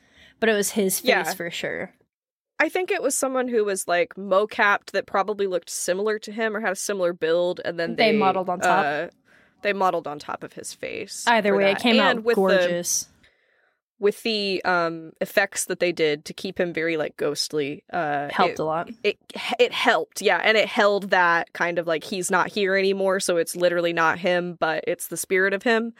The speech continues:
Speaker 2: So, I love that.
Speaker 1: And
Speaker 2: My only critique, oh, you go.
Speaker 1: No, I'm just meaning 'cause, um,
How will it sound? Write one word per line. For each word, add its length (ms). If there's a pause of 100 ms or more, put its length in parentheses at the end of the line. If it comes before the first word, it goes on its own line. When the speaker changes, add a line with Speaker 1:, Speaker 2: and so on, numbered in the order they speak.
(400)
Speaker 2:
So, 300 (260)
I 100
love 260
that. 220
Speaker 1:
And 340
Speaker 2:
My 120
only 260
critique, 640 (280)
oh, 220
you 100
go. 80
Speaker 1:
No, 100
I'm 300
just 160
meaning 300
'cause, 300
um, 580